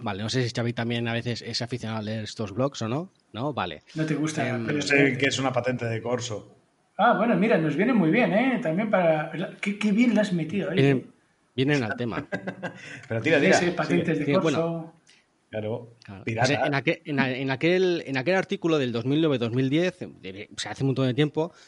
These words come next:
Speaker 1: no me acuerdo naturalmente del artículo de casi nada, pero sí que se me quedó, eh, grabado un, un, lo que explicaba P-, eh, Pérez Reverte, y es que había sostenido en la mano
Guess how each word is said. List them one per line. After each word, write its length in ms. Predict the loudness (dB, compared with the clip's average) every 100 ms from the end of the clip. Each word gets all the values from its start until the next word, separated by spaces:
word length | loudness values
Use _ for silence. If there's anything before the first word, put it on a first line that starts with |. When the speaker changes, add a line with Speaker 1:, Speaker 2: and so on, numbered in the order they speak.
| _ _ -6
Speaker 1:
no 100 | -2
me 80 |
acuerdo 240 | 2 2 2
naturalmente 400 | 2 2 2 2
del 140 | 2
artículo 420 | 0 -4 -2 0
de 260 | 2 2 0
casi 240 | -2 -4
nada, 220 | -2 -2 -2
pero 220 | -4 -6
sí 100 | -6
que 100 | -6
se 120 | -4
me 140 | -4
quedó, 760 | -2 -2 0 0 0 -2 -4 -8 -10 -16 -20 _ _ _ _ _
eh, 120 | -8
grabado 360 | -6 -2 0 0
un, 360 | -4 -6 -10 -12
un, 440 | -14 -12 -14 -16 -20 -20 _ _ _
lo 160 | -10 -8
que 80 | -8
explicaba 560 | -8 -2 0 2 0
P-, 160 | -4 -6
eh, 220 | -6 -6
Pérez 280 | -4 -4 -2
Reverte, 340 | 0 -2 -2
y 80 | -4
es 100 | -2
que 180 | -4 -4
había 240 | -6 -6 -6
sostenido 420 | -6 -6 -4 -2
en 40 |
la 80 | -2
mano 380 | -2 -4 -6